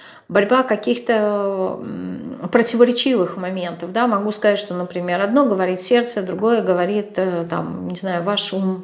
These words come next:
третье говорит ваше тело. И, э, вот это вот, э, бесконечное какое-то, м, раздрай, разгармоничное какое-то состояние, оно не приводит вас, э, к состоянию спокойствия внутри и удовлетворения.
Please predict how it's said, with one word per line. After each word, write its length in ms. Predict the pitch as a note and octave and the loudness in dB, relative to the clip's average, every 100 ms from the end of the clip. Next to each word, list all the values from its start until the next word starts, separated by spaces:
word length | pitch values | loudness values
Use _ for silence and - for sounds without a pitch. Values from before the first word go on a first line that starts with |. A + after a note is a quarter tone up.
| - | -6
третье 320 | G3 G3+ G3 | -2 -2 -2
говорит 440 | F3 F3 F3+ G3+ G3 | -2 0 0 -2 -2
ваше 300 | F#3 - E3+ | -2 -2 -4
тело. 480 | E3+ F3+ F3 E3+ E3+ - - - - - _ _ _ | -2 0 2 0 -4 -14 -20 -20 -20 -20 _ _ _
И, 140 | - | 0
э, 440 | G3 F#3+ F#3 G3+ F3+ | 2 4 2 2 0
вот 160 | F#3+ | 4
это 160 | B3+ B3 | 4 6
вот, 200 | G#3 G3 | 2 0
э, 540 | G3 F#3+ F#3+ F#3 F3+ F#3+ | -2 0 0 0 -2 -2
бесконечное 600 | F#3 F#3+ B3 B3+ - G#3 | -4 0 2 2 0 -4
какое-то, 720 | F#3+ - G#3 G#3 G3 G3 G3 - - | -4 -2 0 2 -2 -2 -12 -18 -12
м, 180 | F3 - - - A#2 - | -12 -12 -18 -16 -16 -6
раздрай, 680 | G3+ G#3 G3+ G#3 G#3+ E3+ - - | 2 4 4 4 4 2 -2 -6
разгармоничное 1160 | F3+ F#3+ F#3 F#3 F#3 G3+ A3+ A#3 - F3 D#3+ | -6 -4 0 0 0 0 0 0 -2 -2 -2
какое-то 520 | D#3+ F3 - F3+ E3+ F3 | -2 -6 2 4 4 0
состояние, 720 | - F#3 - G3 A#3+ C#4 G#3 | -4 -6 -2 0 2 2 0
оно 160 | G3 G#3+ | 0 0
не 120 | G#3+ | 0
приводит 600 | G#3+ G#3 A3 A3 F#3 - | 0 0 2 2 2 0
вас, 340 | G3 A3 - - | 0 0 -4 -6
э, 220 | F#3+ F#3 | -4 -4
к 40 | - | -8
состоянию 720 | - - F#3+ G#3+ G#3+ G3 F3+ | -10 -2 0 2 0 -2 -4
спокойствия 760 | - G3 F#3+ G#3+ G#3+ - F3+ | -4 -6 0 0 0 -2 -4
внутри 500 | E3+ F3 F#3+ G3 A3 | -4 -4 -4 0 0
и 140 | - F#3+ | 2 0
удовлетворения. 920 | G3 F#3+ F#3+ F#3+ F#3+ F#3+ G3 E3+ E3 | 2 0 0 -2 -2 0 0 -2 -4